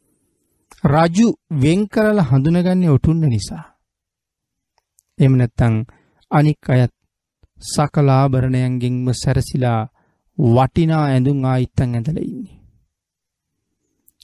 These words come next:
මෙහෙම රජුරුව මේ පිරිසත් එක්ක උයනට යනකොට රජුරුව හදිස්සියෙම දැක්ක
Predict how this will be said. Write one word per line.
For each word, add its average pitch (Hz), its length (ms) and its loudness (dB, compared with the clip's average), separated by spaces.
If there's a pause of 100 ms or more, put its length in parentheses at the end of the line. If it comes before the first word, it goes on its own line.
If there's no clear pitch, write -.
(100)
මෙහෙම 240 300 2
රජුරුව 202 500 2
මේ 208 100 2
පිරිසත් 165 580 0
එක්ක 170 160 -4
උයනට 143 400 2
යනකොට 123 440 -2 (1400)
රජුරුව 202 380 2
හදිස්සියෙම 180 640 0
දැක්ක 135 240 -2